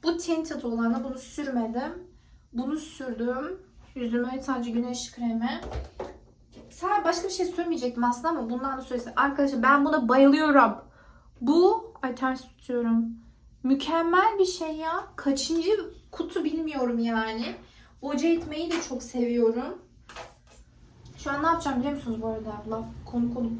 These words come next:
konuyu açıyor. Ama bu vazene bir tane şey buldum. Mesela diyelim ki kızlar, mesela diyelim ki rimel sürmek istemiyorsunuz ama gözün böyle kirpin şey dursun istiyorsun. Anladın? Ee, böyle, ee,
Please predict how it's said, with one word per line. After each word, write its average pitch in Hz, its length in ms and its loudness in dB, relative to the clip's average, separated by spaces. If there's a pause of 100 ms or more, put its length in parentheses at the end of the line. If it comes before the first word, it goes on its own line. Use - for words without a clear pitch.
konuyu 226 300 -4
açıyor. 233 300 -10 (640)
Ama 285 420 0 (1400)
bu 311 120 0
vazene 330 460 4
bir 339 120 0
tane 415 360 0
şey 311 340 0
buldum. 226 220 -2
Mesela 349 320 2
diyelim 339 240 -2
ki 277 220 -2 (160)
kızlar, 233 380 -2 (120)
mesela 294 320 0
diyelim 269 180 -6
ki 285 120 -4
rimel 269 360 -2
sürmek 254 340 -8
istemiyorsunuz 247 580 -6
ama 262 200 -2
gözün 240 420 -4
böyle 226 160 -4
kirpin 262 340 -6
şey 247 280 -2
dursun 202 320 -8
istiyorsun. - 540 -12 (500)
Anladın? 247 360 0 (600)
Ee, 233 520 2
böyle, 220 420 0 (1300)
ee, 226 600 0